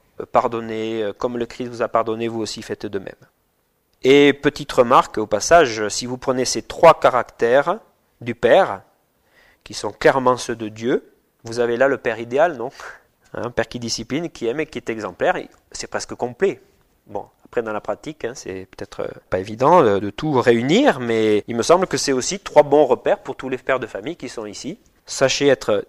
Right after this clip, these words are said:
quelqu'un qui discipline, quelqu'un qui aime et quelqu'un qui donne l'exemple. Voilà, à partir de là, on a trois grands axes d'un bon père. Certainement aussi que la société, euh, française d'aujourd'hui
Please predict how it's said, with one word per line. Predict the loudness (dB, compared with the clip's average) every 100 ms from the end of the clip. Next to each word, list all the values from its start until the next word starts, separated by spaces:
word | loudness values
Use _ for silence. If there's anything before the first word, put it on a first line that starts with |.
| _ _
quelqu'un | -2 0
qui | -6 -8
discipline, | -6 -6 -6 -6 -6 -8 _ _ -8
quelqu'un | -6 -4 -6
qui | -10 -6
aime | -4 0 -2 -4 _ _ -8
et | -4
quelqu'un | -4 -4 -4 -6
qui | -10 -2
donne | -2 0
l'exemple. | -4 -6 -12 -16 -20 _ _
Voilà, | -12 -12
à | -8
partir | -10 -6 -10
de | -4
là, | -2
on | -2
a | -2
trois | 0 4 4
grands | 4 2 2
axes | 0 0 -4 -8 -10 _ _ _
d'un | -10 -8 -2
bon | -2 0
père. | -6 -8 _ _ -12
Certainement | -2 2 2 2 2
aussi | 0 -4 -6
que | -4
la | -4
société, | -6 -10 -12 -12 -8 -6 -4
euh, | -6 -6
française | -8 -8 -6 -6 -6 -8
d'aujourd'hui | -12 -10 -10 -10 -14 -14